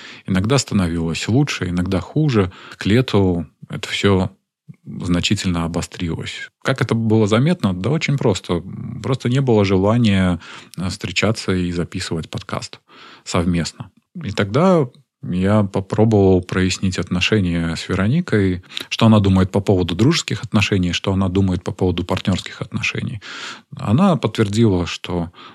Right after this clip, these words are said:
да, похоже, как-то дружеские отношения, они закончились. Ну, тогда, соответственно, остаются только партнерские отношения.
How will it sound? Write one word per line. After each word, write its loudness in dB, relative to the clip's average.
да, 2
похоже, -2
как-то -12
дружеские 0
отношения, -2
они 4
закончились. -4
Ну, 4
тогда, 2
соответственно, 0
остаются 0
только -2
партнерские 0
отношения. 2